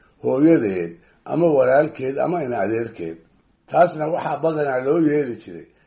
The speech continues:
gabaatiga ninkaa bixiyey mooyaane in gabadhaas guurkeeda aanu nin kale hawaysan. Allaha u naxariistee, Cabdi Maxamed Awmagan oo Cabdigalayax loo yiqiin ayaa gabay uu jeer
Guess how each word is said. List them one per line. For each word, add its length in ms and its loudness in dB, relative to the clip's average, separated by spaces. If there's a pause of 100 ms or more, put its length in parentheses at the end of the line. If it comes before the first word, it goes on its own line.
(220)
gabaatiga 640 -2
ninkaa 400 -2
bixiyey 500 -6
mooyaane 720 0 (500)
in 180 2
gabadhaas 600 2 (100)
guurkeeda 760 -2
aanu 300 -4
nin 200 -2
kale 320 -2 (220)
hawaysan. 680 -6 (680)
Allaha 320 4
u 60 -2
naxariistee, 680 -6 (440)
Cabdi 300 -4
Maxamed 380 -4
Awmagan 580 -2 (360)
oo 100 0
Cabdigalayax 800 0
loo 160 2
yiqiin 420 -2
ayaa 300 2
gabay 340 0
uu 220 -4
jeer 260 -2